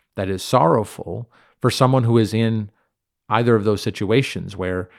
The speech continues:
uh, of no fault of their own or just the circumstances of life that they're in, or of fault of their own, where their choices have led them to,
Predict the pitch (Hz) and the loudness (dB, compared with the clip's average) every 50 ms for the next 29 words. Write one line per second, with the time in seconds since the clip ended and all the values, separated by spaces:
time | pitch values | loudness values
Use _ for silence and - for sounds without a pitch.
0 | _ _ _ _ - - 95 - 104 101 92 101 101 104 - 123 120 131 - - | _ _ _ _ -12 -12 -8 -6 -6 -4 -2 -2 -2 0 2 4 4 6 6 4
1 | 139 123 135 131 123 117 131 185 220 160 98 92 90 92 101 95 - - - - | 4 4 4 4 4 4 2 2 2 0 0 -2 -4 -4 -6 -6 -8 -10 -12 -12
2 | - - 110 98 - 107 92 - 110 98 95 - - 104 98 95 98 95 - - | -6 -4 -4 -4 -4 -6 -6 -6 -6 -6 -6 -6 -8 -10 -8 -8 -10 -12 -12 -12
3 | - 87 85 92 98 101 - 101 95 - - 87 87 87 110 156 202 190 - - | -8 -6 -4 -4 -4 -6 -8 -12 -10 -8 -6 -4 -2 0 0 2 2 0 -2 -6
4 | - - - - - - _ _ _ - 120 131 147 156 160 120 - 151 190 233 | -14 -20 -20 -20 -20 -20 _ _ _ 4 6 8 8 8 6 4 2 2 2 0
5 | 214 160 - - - 139 151 _ _ _ _ - 107 95 95 - 98 85 82 85 | 0 -4 -6 -14 -20 -20 -20 _ _ _ _ 0 0 0 0 -2 -6 -6 -6 -6
6 | 80 80 87 90 101 147 170 156 - - 110 104 101 101 92 101 95 95 - - | -6 -6 -6 -4 -4 -4 -4 -4 -4 -2 0 0 0 0 0 -2 -4 -2 -2 0
7 | 117 135 135 - 107 98 90 - - 107 95 92 101 101 101 98 87 101 95 92 | 0 0 0 -2 -4 -6 -6 -4 -4 -4 -4 -4 -4 -4 -4 -4 -4 -4 -4 -4
8 | 92 - - - 101 98 95 92 95 | -6 -8 -6 -6 -4 -4 -4 -4 -6